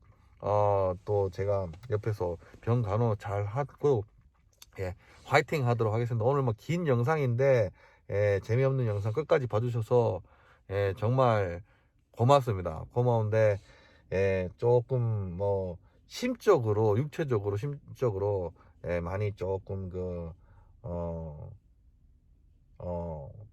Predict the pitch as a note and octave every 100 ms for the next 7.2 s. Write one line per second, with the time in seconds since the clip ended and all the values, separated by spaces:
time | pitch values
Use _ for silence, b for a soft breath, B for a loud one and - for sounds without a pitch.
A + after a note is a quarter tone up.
0 | _ - _ - A#2 D#3 D3+ C3+ G#2+ F#2+
1 | F#2+ F2 F2 E2+ F2 - G2+ A2+ - F3
2 | A#2+ G2 - E2+ E2+ E2 - A#2 - F#2
3 | F#2 G#2 F#2 A#2 G#2+ G2 F2+ F2+ E2+ F2
4 | A2 A#2+ A2+ G2 b b b - C3 C3+
5 | B2 C3+ D#3 D3 C#3 B2+ A#2 A2 A2 A2
6 | F#3 G3 F#3 C#3+ C3 A#2+ B2+ A2+ G#2+ A#2
7 | A2+ G2+